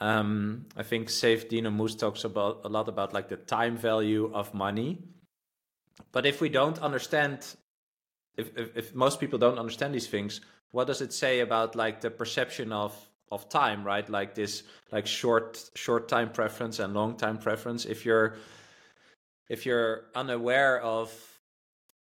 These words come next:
well, that you're probably subconsciously have a, have a, like, short time preference, right? That's why people buy stupid stuff all the time.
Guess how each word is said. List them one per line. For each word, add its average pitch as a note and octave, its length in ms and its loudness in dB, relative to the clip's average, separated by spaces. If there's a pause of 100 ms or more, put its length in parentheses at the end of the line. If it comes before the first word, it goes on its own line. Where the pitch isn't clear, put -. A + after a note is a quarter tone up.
(260)
well, A#2 220 0
that G2 200 -4
you're A#2 80 -2
probably A2 340 2
subconsciously A2 1080 -2 (140)
have G#2+ 300 -2
a, G2+ 220 -4
have G#2+ 420 -2
a, G#2 280 -2
like, F2+ 240 -4
short C#3+ 500 0
time G2+ 240 0
preference, G#2 580 -6
right? A2+ 220 2
That's G#2 240 -4
why F#2+ 120 0
people G2 760 0 (420)
buy G#2 400 2
stupid - 400 -6
stuff - 460 0 (160)
all G#2 160 -2
the F#2 80 -12
time. F2+ 340 -4